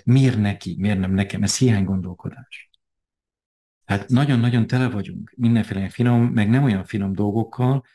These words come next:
és ez a hiánygondolkodás, ez, ez abszolút, hogy ezt el kell engedni, mert nem engedjük magunkhoz a bőséget, és azáltal, hogy másra kivetítjük a mi, öm, hát az ilyen gyógy-, hiány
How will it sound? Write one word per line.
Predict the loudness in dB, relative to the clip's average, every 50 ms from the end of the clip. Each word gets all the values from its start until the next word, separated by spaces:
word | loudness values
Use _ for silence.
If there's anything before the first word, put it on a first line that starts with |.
| _ _ _
és | _ -2 -2 -2 -2
ez | -2 -2
a | -2
hiánygondolkodás, | 0 2 2 4 4 4 2 2 0 0 0 -2 -4 -6 -6 -6 -4 -2 -4 -4 -4 -6 -8 -4
ez, | -4 -2 -2 -4 -8 -14 _
ez | -4 -4 -2 -2 -4 -6 -10 _ _
abszolút, | -4 -2 -2 -2 -2 -2 0 0 0 0
hogy | -2 -4 -2 -2 -4 -4
ezt | -4 -6 -6 -6 -4 -4
el | -2 -2 -2
kell | -2 -2 0 2
engedni, | 2 2 2 0 0 -2 -2 -2 -4 -6 _ _ _ _ _ 0
mert | 0 0 2 0
nem | 0 2 2 2
engedjük | 2 2 2 0 -2 -4 -4 -4 -6 -2
magunkhoz | -2 -2 -2 0 -2 -2 -2 -4 -8 -10 -10 -10 -8 _
a | -6
bőséget, | -2 2 2 2 2 0 0 -2 0 2 2 2 2 0 -2 _ _ _ _ _
és | -2 -2 -2 0
azáltal, | 0 -2 0 0 0 0 -2 -2 -4 -4
hogy | -2 0
másra | 0 0 0 -2 -4 -8 -8
kivetítjük | -6 -4 -2 -2 -2 -2 -4 -4 -4 -2 -6 -6 -6 -2
a | _ 2 4
mi, | 4 4 6 4 4 2 0 -6 -12 _ _ _ _ _ _ _ _ _ _ _ _ _ _
öm, | -4 -4 -4 -2 0 0 0 0 0 -2 -8 -14 _ _ _ _ _ _ _ _ _ _
hát | -4 -2 0
az | 0 0
ilyen | 2 2 2 4
gyógy-, | 4 2 2 2 0 -2 -2 -2 0 2
hiány | 2 2 4 2 2 0 0 -2 -2 -4